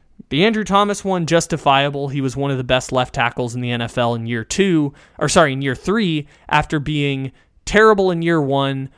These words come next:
above average in year two, and now in year three, one of the top, I think he was ranked fourth in added value according to, uh, Football Outsiders among left tackles. One of the five best left tackles in the N F L. And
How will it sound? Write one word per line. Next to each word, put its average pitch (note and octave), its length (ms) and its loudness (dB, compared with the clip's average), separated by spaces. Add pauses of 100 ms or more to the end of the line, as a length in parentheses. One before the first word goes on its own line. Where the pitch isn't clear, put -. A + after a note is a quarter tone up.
(120)
above E3 360 4
average D#3+ 380 4
in D3 140 -4
year C#3+ 180 -2
two, B2 500 -4 (260)
and A#2+ 640 -2 (300)
now D3+ 240 0
in D3 120 -2
year C#3+ 160 -2
three, C#3 280 -4
one B2+ 640 -2
of C#3 60 -2
the C#3+ 60 -2
top, C#3+ 420 2
I C#3+ 60 -6
think F#3+ 140 0
he G#3 60 -2
was E3 120 -2
ranked D3 200 -4
fourth - 800 -4
in C3 440 -2
added B2+ 320 0
value A#2 460 -2
according B2 400 -8
to, A2+ 420 -4
uh, A#2+ 140 -2
Football A#2+ 400 -2
Outsiders A2 600 -4
among A#2+ 240 -6
left A2+ 240 -4
tackles. B2 440 -4
One G3+ 160 4
of G3+ 80 0
the G3+ 60 2
five F3 360 2
best C#3+ 280 -4
left C3 200 -6
tackles G#2+ 460 -8
in A#2 80 -10
the A2+ 100 -8
N G#2 120 -6
F G#2 180 -12
L. - 240 -6 (600)
And C3+ 520 0